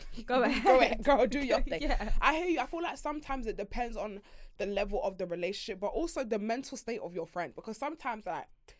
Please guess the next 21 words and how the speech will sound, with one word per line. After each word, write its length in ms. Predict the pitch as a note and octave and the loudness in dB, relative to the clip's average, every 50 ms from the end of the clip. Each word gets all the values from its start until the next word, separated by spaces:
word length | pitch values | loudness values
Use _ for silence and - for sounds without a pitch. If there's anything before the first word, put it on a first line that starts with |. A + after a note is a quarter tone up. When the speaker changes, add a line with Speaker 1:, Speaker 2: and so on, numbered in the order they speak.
| _ _ - - - | _ _ -20 -10 -2
Speaker 1:
there's 220 | - G3+ G3 F#3+ - | 2 2 2 2 2
sometimes 560 | - A#3 B3 C4+ - - A#3+ A#3 G#3 G#3 G3 | 0 0 0 0 -2 -6 -6 -6 -6 -4 -4
where 420 | G3 F3+ F3+ F3 E3+ E3 D#3+ D#3 - _ _ _ _ _ _ _ _ _ _ - | -4 -2 -2 -2 -2 -4 -4 -6 -10 _ _ _ _ _ _ _ _ _ _ -8
let's 200 | F#3 G#3+ G#3+ - | -6 -6 -4 -4
just 160 | A3 G3+ - | -6 -8 -4
say 180 | - F#3 F3 - - | -2 -2 -2 -2 -2
I'm 340 | E3 F3+ F#3 F#3+ F3 E3+ - | -4 -4 -6 -8 -10 -14 -16
talking 260 | - - F#3 - - - | -18 -18 -18 -18 -16 -18
to 60 | - - | -16 -12
someone, 600 | - E3+ E3 D#3+ D#3 D3+ C#3+ D3+ D3+ D#3+ G3 A3 _ _ _ - _ - - - | -10 -10 -8 -8 -8 -8 -8 -8 -8 -10 -12 -14 _ _ _ -20 _ -16 -8 -2
but 220 | G#3 F#3 E3+ F#3 - G3+ _ _ - - | -2 -2 -2 -4 -8 -18 _ _ -8 -2
obviously 380 | G3+ G#3 F#3 G3+ G3 - G#3 F#3+ | -2 0 2 0 -2 -2 -4 -6
my 220 | F#3 F#3+ F3+ F#3 | -4 -2 -2 -2
level 300 | F#3 G3 G3+ F#3+ F#3+ F#3+ F3+ | -2 0 -2 -2 0 -2 -2
of 120 | F3 - - | -2 -4 -4
interest 400 | E3 G3 F#3+ - G3 F3+ - - | -6 -6 -6 -4 -6 -6 -6 -6
might 200 | F3+ E3 G#2 - | -6 -6 -6 -6
be 100 | F3 F3 | -8 -8
higher 440 | F#3+ - - F3+ F3 F3 F3 E3+ F3 | -8 -6 -4 -2 0 0 0 0 -2
than 180 | E3+ E3+ E3 | -4 -6 -8
his, 540 | F3 E3 F3 E3+ E3 E3 E3+ C4+ - - - | -8 -6 -4 -2 -2 -2 -2 -2 -4 -8 -12